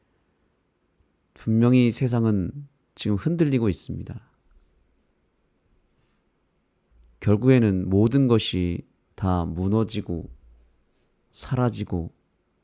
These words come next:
또 모든 것이 없어져 버릴 그런 것들로 가득 차 있습니다. 우리 눈에 보이는 그 많은 좋은 것들이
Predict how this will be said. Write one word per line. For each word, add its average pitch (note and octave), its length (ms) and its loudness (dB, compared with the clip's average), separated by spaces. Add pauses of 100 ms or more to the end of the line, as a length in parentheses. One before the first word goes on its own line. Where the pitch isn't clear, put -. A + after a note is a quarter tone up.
(720)
또 F2+ 220 -4
모든 F2+ 320 0
것이 F#2 560 -2 (300)
없어져 G#2+ 580 -2
버릴 F2 460 -2 (1040)
그런 A#2+ 280 0
것들로 E2+ 600 -2
가득 - 300 -4
차 - 120 -6
있습니다. E2 560 -8
우리 A2+ 200 2
눈에 A2+ 220 4
보이는 F#2+ 480 -2 (1500)
그 - 100 -4
많은 F#2 680 2 (2750)
좋은 G#2+ 340 0
것들이 F2+ 580 -4